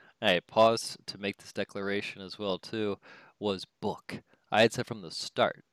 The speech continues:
I was like, "It's him." He was the first person we saw on camera, other than Hercule Poirot.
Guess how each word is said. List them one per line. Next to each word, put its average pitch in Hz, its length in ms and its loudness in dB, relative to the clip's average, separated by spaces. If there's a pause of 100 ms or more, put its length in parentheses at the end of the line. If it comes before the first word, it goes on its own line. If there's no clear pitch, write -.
(260)
I 101 80 0
was 98 180 0
like, 87 260 0
"It's 110 280 0
him." 165 400 2 (320)
He 117 280 4
was 107 320 2
the 101 100 -10
first - 300 -4
person 120 280 -2
we 117 100 12
saw 110 220 8
on 101 200 0
camera, 175 520 2 (760)
other 127 180 8
than 113 160 2
Hercule 120 300 0
Poirot. 127 380 4